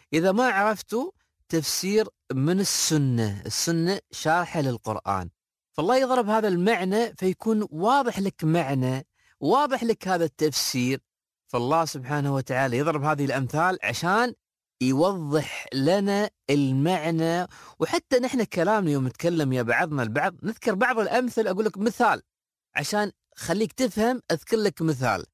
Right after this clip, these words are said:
في القرآن في كثير من الأمثلة اللي تفهمنا. طيب،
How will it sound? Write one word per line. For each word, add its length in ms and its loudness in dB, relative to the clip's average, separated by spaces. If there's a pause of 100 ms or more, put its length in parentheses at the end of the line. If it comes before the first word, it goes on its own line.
(280)
في 120 -2
القرآن 640 0
في 180 -4
كثير 1080 -2
من 220 0
الأمثلة 920 0 (420)
اللي 300 2
تفهمنا. 720 -6 (520)
طيب، 300 -2